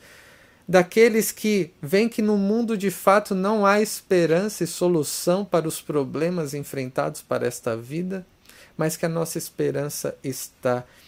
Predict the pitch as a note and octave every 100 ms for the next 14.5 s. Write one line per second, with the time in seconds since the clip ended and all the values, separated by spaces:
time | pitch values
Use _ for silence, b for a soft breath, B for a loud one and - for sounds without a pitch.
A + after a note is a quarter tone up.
0 | b B2+ C3+ C3+ B2+ A#2+ - C#3 - F3
1 | D#3+ C#3+ - C3+ B2 - B2 B2 - A#2
2 | - A2+ A2 - A2+ G#2+ A2 - A#2 A#2
3 | A#2 A2 G2+ G#2+ - - b b b b
4 | b D3 C#3 E3 E3+ E3+ D#3+ D3+ - -
5 | E3 D#3+ D#3+ D#3 C#3+ C3+ - - F3+ F#3+
6 | D3 B2+ B2 _ _ C#3+ C3+ B2+ C3 B2
7 | A#2+ A2 A2+ _ B B B B B D3
8 | D3+ D#3+ D3 F3 E3+ E3+ E3+ F3+ E3+ -
9 | E3 E3+ D#3 - - E3 F3 E3 - D#3+
10 | - - G3 G3+ G#3+ - F3+ E3+ F3 E3
11 | D#3 F3+ F#3 E3+ D#3+ E3+ E3 D#3 E3 F3
12 | - - D3 C3+ - D3+ F#3+ - - -
13 | - _ B B B - F#3+ - - A3
14 | A3+ F#3+ - -